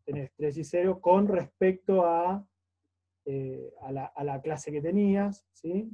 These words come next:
De esta, de esta proporción y de esta otra proporción. ¿sí? De cuatro y diecisiete.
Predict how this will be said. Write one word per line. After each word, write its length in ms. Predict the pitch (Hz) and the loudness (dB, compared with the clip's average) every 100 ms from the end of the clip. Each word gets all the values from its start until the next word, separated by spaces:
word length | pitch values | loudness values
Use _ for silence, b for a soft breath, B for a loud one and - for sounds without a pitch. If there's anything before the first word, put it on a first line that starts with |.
| 196 | -14
De 220 | - 139 156 | -6 -2 -2
esta, 380 | 139 165 156 | -2 -4 -4
de 160 | - 156 | -4 -4
esta 280 | 156 170 156 | -2 -2 0
proporción 880 | 165 156 165 156 196 196 202 220 - - _ - _ _ | -2 0 -2 2 4 4 2 -2 -10 -20 _ -20 _ _
y 420 | 165 170 196 220 214 _ _ | -4 2 2 0 -8 _ _
de 240 | _ 143 151 | _ -4 -4
esta 300 | 151 165 156 | -2 -2 -2
otra 200 | 160 151 | -2 -4
proporción. 720 | 147 151 156 - 196 196 202 233 _ _ _ _ _ _ _ - | -4 -4 -4 2 2 2 0 -6 _ _ _ _ _ _ _ -10
¿sí? 160 | 151 175 | -8 -6
De 180 | 143 | -8
cuatro 300 | 135 151 147 | -4 -4 -2
y 40 | 143 | -4
diecisiete. 720 | 143 147 - 180 170 190 208 | -4 -4 2 4 4 0 -2